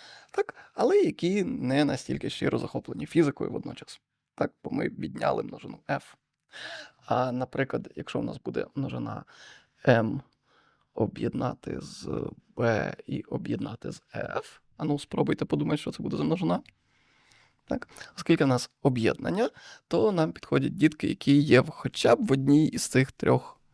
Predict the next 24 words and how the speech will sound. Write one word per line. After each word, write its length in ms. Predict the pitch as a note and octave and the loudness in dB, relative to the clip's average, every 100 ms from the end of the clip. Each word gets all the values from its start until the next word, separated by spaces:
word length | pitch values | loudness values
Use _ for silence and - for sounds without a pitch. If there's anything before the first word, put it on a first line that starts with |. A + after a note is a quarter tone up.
| _ _ - | _ _ 4
множин. 340 | D3+ A#3+ - - - - - | 8 8 6 2 -14 -20 -20
Тобто 340 | - - - - _ _ | -10 -2 -2 -2 _ _
це 180 | F4+ F4 | 0 0
діти, 400 | D#3 A3+ D3+ - | 0 2 2 0
які 240 | - C#3 | 0 0
обожнюють 560 | - B2 C#3 C3 A2+ - | 2 8 8 8 0 -2
хоча 260 | B2 C3 | 4 4
б 100 | B2 | 4
один 260 | - A#2+ A#2+ | 2 2 2
з 40 | |
цих 220 | - - | 0 -4
трьох 260 | - - - | -2 -4 -4
предметів. 460 | - C#3 C#4+ - - _ _ _ _ _ _ - - - - - _ - | -2 2 2 0 -10 _ _ _ _ _ _ -14 -12 -12 -16 -20 _ -2
А 300 | A#2+ A#2+ B2 | 0 0 -4
якщо 680 | - - - C#3 D3 D3+ | -6 -8 -6 0 2 2
ми, 200 | D#3 B2+ | 0 -2
наприклад, 640 | - - - A#2+ - G1+ - | -4 -8 -6 -6 -4 -6 -6
скажемо, 880 | - - - D2+ G#2 G#2 G#2 - - | -12 -12 -4 0 2 0 -4 -8 -10
що, 600 | - - - - - - _ - - _ _ _ _ _ _ _ _ _ C#4 | -10 -6 -4 -4 -4 -14 _ -20 -20 _ _ _ _ _ _ _ _ _ -2
м, 220 | C#4+ C#4+ - - | -2 -2 -6 -4
наприклад, 380 | - - - - | -4 -4 -8 -8
нам 120 | - | -8
треба 220 | - - | -6 -4
множина 440 | - - - - | -6 -6 0 0